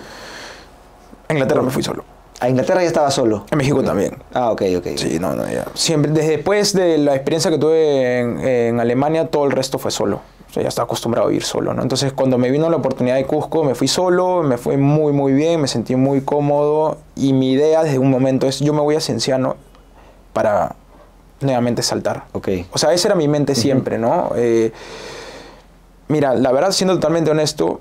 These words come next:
Speaker 1: mi carrera puede ser buena, mala, al final ese es subjetivo, depende de cada quien, pero yo sí estoy muy tranquilo conmigo mismo, que yo siempre he buscado la excelencia de
Speaker 2: Ok.
Speaker 1: alguna u otra forma, ¿no?
Speaker 2: Ujú.
Speaker 1: Entonces, siempre si daba un salto para atrás, era pensando en dos para adelante.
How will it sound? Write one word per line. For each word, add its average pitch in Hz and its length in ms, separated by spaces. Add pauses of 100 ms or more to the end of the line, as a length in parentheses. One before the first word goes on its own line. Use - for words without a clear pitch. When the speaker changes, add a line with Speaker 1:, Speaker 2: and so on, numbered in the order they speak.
(140)
Speaker 1:
mi 135 180
carrera 151 500
puede 127 240
ser 131 340 (160)
buena, 131 500
mala, 131 720 (220)
al 120 120
final 151 220
ese 147 120
es 135 40
subjetivo, 135 560
depende 123 320
de 113 60
cada 117 240
quien, 127 320 (220)
pero 110 180
yo 147 340
sí 143 340
estoy 131 220
muy 135 160
tranquilo 127 340
conmigo 120 320
mismo, 123 360
que 101 120
yo 117 140
siempre 117 400
he - 20
buscado 110 340
la 107 100
excelencia 104 540
de 107 60
Speaker 2:
Ok. 104 60
Speaker 1:
alguna 101 220
u 98 80
otra - 180
forma, 208 380
¿no? 110 160
Speaker 2:
Ujú. 110 60
Speaker 1:
Entonces, 120 380
siempre 135 320
si - 140
daba 123 160
un 135 120
salto 131 360
para 120 160
atrás, 127 340
era 120 200
pensando 113 400
en 110 100
dos 113 120
para 107 180
adelante. 101 440